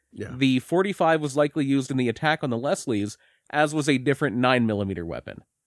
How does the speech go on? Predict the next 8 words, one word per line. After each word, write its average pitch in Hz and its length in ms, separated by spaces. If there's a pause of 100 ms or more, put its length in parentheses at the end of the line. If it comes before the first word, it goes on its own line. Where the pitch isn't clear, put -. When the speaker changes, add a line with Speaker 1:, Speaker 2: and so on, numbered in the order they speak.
(520)
Speaker 2:
The 143 280
motive 180 440
behind 180 300
the 175 60
attack 151 280
is 131 120
still 170 220
uncertain, 117 580